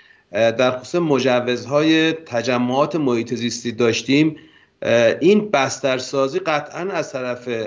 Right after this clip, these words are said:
اه، دولت اتفاق افتاده و با چراغ سبز دولت این تجمعات انجام می‌شه،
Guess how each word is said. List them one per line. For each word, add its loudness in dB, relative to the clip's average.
اه، -4
دولت 2
اتفاق -2
افتاده -2
و 2
با -2
چراغ -2
سبز 0
دولت 4
این -2
تجمعات 0
انجام -4
می‌شه، -2